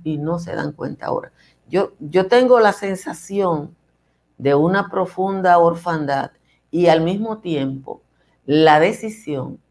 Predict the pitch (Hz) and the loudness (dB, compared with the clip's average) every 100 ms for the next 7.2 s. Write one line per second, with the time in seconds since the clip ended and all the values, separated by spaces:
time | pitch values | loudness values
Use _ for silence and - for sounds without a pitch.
0 | _ _ _ _ _ _ _ _ _ _ | _ _ _ _ _ _ _ _ _ _
1 | _ _ _ _ 131 143 151 147 139 135 | _ _ _ _ -6 -4 -4 -4 -6 -6
2 | 139 147 147 151 151 147 - 175 160 143 | -2 -2 0 -2 -2 -6 -6 -4 -4 -4
3 | 110 _ _ _ _ _ _ _ _ - | -8 _ _ _ _ _ _ _ _ -14
4 | 131 139 135 139 135 139 135 135 185 190 | -6 -2 0 0 -2 -2 -2 4 4 2
5 | 147 - - _ _ - - _ - - | -2 -8 -16 _ _ -20 -20 _ 0 2
6 | - - 160 160 151 143 147 233 214 160 | 0 -2 -2 0 0 -2 -4 -4 -2 -4
7 | 120 | -8